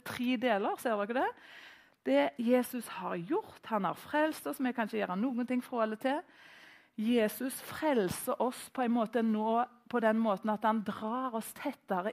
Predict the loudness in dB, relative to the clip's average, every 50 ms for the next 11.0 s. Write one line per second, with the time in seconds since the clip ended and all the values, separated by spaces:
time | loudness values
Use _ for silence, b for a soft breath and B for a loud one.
0 | -4 -4 -6 -4 -4 -6 -4 -2 -2 0 0 -2 -2 B B B B B B -6
1 | -4 -2 -2 -2 0 0 2 2 2 2 0 0 0 2 2 2 2 2 2 0
2 | 0 0 0 0 0 0 0 -2 -2 -4 -6 -6 -6 -6 -4 -2 -2 -2 -2 -2
3 | -6 -8 _ b b b b b b b b _ -4 -2 -2 0 2 4 4 4
4 | 4 2 0 -2 -4 -4 -4 -4 -4 -4 -4 -8 -18 -12 -10 -10 -8 -6 -4 -4
5 | -4 -2 -2 -2 -2 -2 -2 -2 -2 -2 0 -2 -2 -4 -2 -2 -4 -4 -6 b
6 | b b b b b b b b b b b b b b _ -8 -6 -4 -4 -2
7 | 0 0 2 2 2 0 0 -4 -8 -8 -6 -4 -4 -2 0 0 0 0 0 -2
8 | -4 -6 -8 -12 -12 -12 -14 -18 -20 B B B B B B -6 -4 -2 -2 -2
9 | -4 -2 0 2 2 4 4 2 2 0 0 2 2 4 4 4 2 0 0 -2
10 | -2 -4 -4 -6 -6 -4 -6 -6 -6 -2 -2 -2 -2 -2 -2 -6 -6 -4 -4 -4